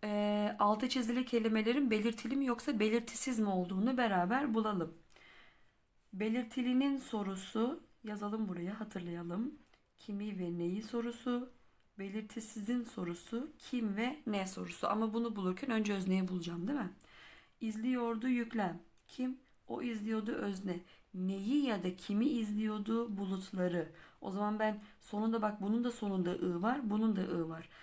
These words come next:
Ama neyi ve kimi soruma cevap verdiği için ben buna ne dedim? Belirtili nesne dedim. Ahmet annesinin aldığı tabakları bir güzel kırdı. Kırdı yüklem. Kıran kim ya da ne? Ahmet özne.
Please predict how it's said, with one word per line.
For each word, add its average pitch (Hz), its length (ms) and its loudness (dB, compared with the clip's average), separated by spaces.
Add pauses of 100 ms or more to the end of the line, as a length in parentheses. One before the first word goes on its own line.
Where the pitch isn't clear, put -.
(180)
Ama 214 180 4
neyi 214 340 4
ve 214 120 0
kimi 226 360 4
soruma 180 440 0
cevap 208 340 2
verdiği 175 440 0
için 262 240 -2 (300)
ben 226 200 0
buna 233 120 -2
ne 226 200 -2
dedim? 214 320 0
Belirtili 185 560 -2
nesne 196 500 -2
dedim. 180 300 -6 (440)
Ahmet 226 360 -2 (100)
annesinin 247 520 -2
aldığı 226 300 -2
tabakları 220 560 -4
bir 233 120 -2
güzel 208 400 -2
kırdı. 196 460 -4 (380)
Kırdı 233 300 -8
yüklem. 220 520 -8
Kıran 226 320 -4
kim 254 180 -2
ya 220 180 -2
da 190 100 -4
ne? 208 220 -2 (100)
Ahmet 208 440 -2
özne. 185 380 -4